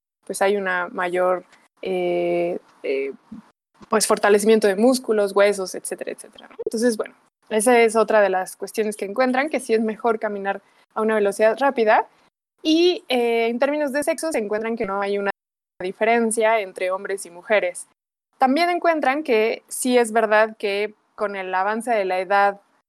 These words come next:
las recomendaciones deberían cambiar, sin embargo, eso lo ven como una limitación a su estudio, porque de estos doce artículos que ellos revisan,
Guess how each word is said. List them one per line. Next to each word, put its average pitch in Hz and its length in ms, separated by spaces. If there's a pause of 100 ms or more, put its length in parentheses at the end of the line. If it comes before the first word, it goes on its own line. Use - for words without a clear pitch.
(200)
las 196 180
recomendaciones 196 760
deberían 185 380
cambiar, 220 580
sin 208 240
embargo, 220 320
eso 220 240
lo 208 100
ven 196 160
como 208 160
una 202 180
limitación 185 580
a 190 60
su 214 120
estudio, 240 480
porque 214 320
de 220 60
estos 247 320
doce 269 260
artículos 254 500
que 247 100
ellos 240 160
revisan, 240 520